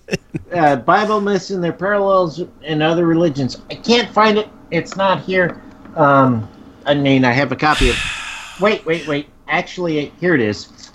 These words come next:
Speaker 2: Um, let me hold this up. Okay, unconventional flying objects, right?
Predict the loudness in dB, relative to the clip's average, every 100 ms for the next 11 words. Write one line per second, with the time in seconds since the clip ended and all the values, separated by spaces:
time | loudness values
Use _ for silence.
0 | -2 0 0 0 -6 -4 -4 -4 -4 0
1 | 2 0 -4 -20 -20 _ _ _ _ _
2 | _ _ _ _ _ _ _ _ -12 -2
3 | 0 2 0 -2 -4 -8 _ _ -2 -2
4 | 0 -4 -4 -4 -6 -4 -4 -2 0 0
5 | 0 0 2 0 -4 -16 -4 0 0 -2